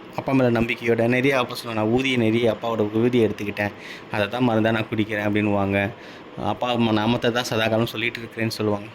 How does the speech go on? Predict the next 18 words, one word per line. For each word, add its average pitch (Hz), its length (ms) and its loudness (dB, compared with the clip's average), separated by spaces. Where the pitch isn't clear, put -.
அதெல்லாம் 143 280 -10
கே-, 127 160 -4
அந்த, 120 140 2
அந்த 113 160 4
மாதிரி 135 180 4
தான் 151 100 0
சொல்லி, 123 160 2
"இதெல்லாம் 123 280 2
பண்ணுங்க 131 340 2
சார், 117 160 0
நம்ம 113 160 0
கண்டிப்பா 120 500 0
உங்களோட 120 320 -2
கர்ம 117 260 2
வினையை 113 280 4
ஒழியும், 117 320 2
அப்பா 156 360 -2
உங்களை 113 300 -2